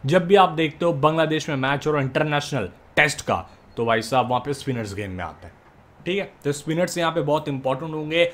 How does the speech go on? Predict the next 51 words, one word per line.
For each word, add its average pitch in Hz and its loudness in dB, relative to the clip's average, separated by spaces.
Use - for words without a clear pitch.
और 131 0
ज़्यादा 156 2
ओवर्स 160 -2
भी 170 -6
स्पिनर्स 143 -6
डालते 117 0
हैं 139 -4
टेस्ट 107 -4
मैचेस 98 -10
के 107 -12
अंदर। 92 -10
अब 226 6
यहाँ 226 6
पर 233 -2
फर्स्ट 240 6
और 233 4
सेकंड 202 2
इनिंग्स 208 -2
को 226 0
कंपेयर 180 0
करते 175 -2
हैं, 202 -8
कहाँ 175 4
पे 180 -6
ज़्यादा 170 0
रन्स 131 -2
बने 101 -10
हैं। 90 -14
तो 160 2
आप 180 2
देखो 202 0
जो 214 -2
लास्ट 180 0
मैच 175 -4
था 185 2
उसके 180 0
अंदर 214 -2
जो 202 -2
टीम 208 -4
पहले 190 2
बैटिंग 170 0
करती 180 0
है 196 0
फर्स्ट 202 2
इनिंग्स 180 -2
में 185 -6
दो 156 0
सौ 190 -4
चौदह 165 0
बनाती 151 -4
है, 202 -2